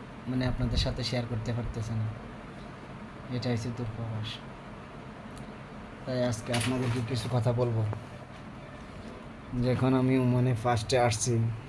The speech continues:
তখন আমাকে দালাল বলছে, "ভালো একটা কাজ, ভালো একটা কফি শপের কাজ।" এখন দালালের ফাঁদে পড়ে আমি তো ফাঁসে গেছি। না পারি এখন বাড়িতে যেতাম, না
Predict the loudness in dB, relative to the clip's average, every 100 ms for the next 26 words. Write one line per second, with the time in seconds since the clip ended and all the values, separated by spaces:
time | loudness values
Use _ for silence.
0 | -12 -6 -2 2 4 4 4 2 2 4
1 | 4 4 2 2 2 4 4 2 2 0
2 | 2 4 4 2 -6 -10 -12 -12 -14 -14
3 | -14 -12 -6 0 2 2 2 0 0 2
4 | 4 4 2 2 2 0 -2 -10 -12 -12
5 | -12 -12 -12 -14 -14 -14 -14 -14 -14 -6
6 | -2 0 2 4 4 4 2 2 0 2
7 | 4 4 4 4 4 2 2 2 6 6
8 | 4 2 -2 -2 -6 -8 -10 -10 -10 -12
9 | -12 -12 -12 -12 -12 -12 -14 -12 -12 -8
10 | 0 2 2 4 4 4 4 4 4 2
11 | 2 2 2 0 0 -6 -10 -4 2 2